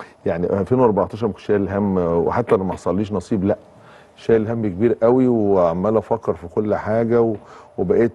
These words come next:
بقيت تحت المنظار قوي، والناس مستنيه منك كتير ومستنيه من القائمه كتير،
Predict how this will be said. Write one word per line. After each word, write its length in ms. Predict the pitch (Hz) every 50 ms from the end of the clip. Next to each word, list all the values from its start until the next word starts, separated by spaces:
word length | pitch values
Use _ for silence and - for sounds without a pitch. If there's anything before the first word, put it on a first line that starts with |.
| -
بقيت 240 | - 101 98 95 -
تحت 220 | 101 - - - 104
المنظار 540 | 95 95 95 95 95 95 87 104 104 104
قوي، 380 | - - - 107 113 117 117 113
والناس 420 | 110 104 98 95 101 104 101 -
مستنيه 400 | 107 95 - - 92 95 98 104
منك 300 | 104 104 104 104 104 95
كتير 460 | - - 87 - - 107 113 120 117 113
ومستنيه 480 | 104 98 92 - - 92 95 101 104
من 80 | 101 101
القائمه 380 | 87 - - 101 104 107 101
كتير، 420 | 95 - - 120 117 123 135 131